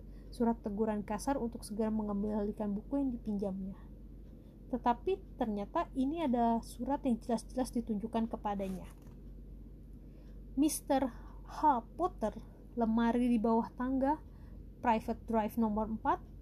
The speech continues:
Little Wingning, Surrey." Amplopnya tebal dan berat, terbuat dari perkamen, kulit yang digunakan sebagai pengganti kertas.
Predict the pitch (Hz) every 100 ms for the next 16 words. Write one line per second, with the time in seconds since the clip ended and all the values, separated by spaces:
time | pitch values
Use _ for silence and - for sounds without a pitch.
0 | - 240 233 233 233 254 254 302 381 -
1 | - 302 254 214 196 - - - - -
2 | - - - - - - - - - -
3 | 277 247 254 254 269 330 277 202 233 254
4 | 226 214 196 185 - - - 226 208 226
5 | 226 214 220 220 - 214 - 208 208 214
6 | 190 - - - 233 233 233 240 226 208
7 | 233 220 214 262 269 220 214 214 - 214
8 | 202 196 202 214 - 190 - 185 - -